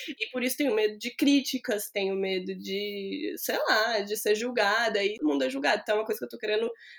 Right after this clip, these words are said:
é, desconstruir, só que eu não sabia que isso estava ligado com perfeccionismo, então quando eu estudei mais sobre isso, eu falei, "Nossa,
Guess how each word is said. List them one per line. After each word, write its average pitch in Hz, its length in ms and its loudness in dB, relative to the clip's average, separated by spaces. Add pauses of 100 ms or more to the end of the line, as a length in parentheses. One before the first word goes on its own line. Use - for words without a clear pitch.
(120)
é, 190 120 6
desconstruir, 247 580 0
só 233 120 0
que 247 80 0
eu 233 40 4
não 247 80 4
sabia 302 400 2
que 220 240 0
isso - 200 2
estava 254 300 0
ligado 220 340 2
com 311 80 2
perfeccionismo, 196 760 -2
então 208 320 -2
quando 302 480 4
eu 208 100 -4
estudei 190 400 2
mais 208 200 2
sobre 202 180 -2
isso, 247 80 -2
eu 240 60 -6
falei, 214 160 0
"Nossa, 208 260 0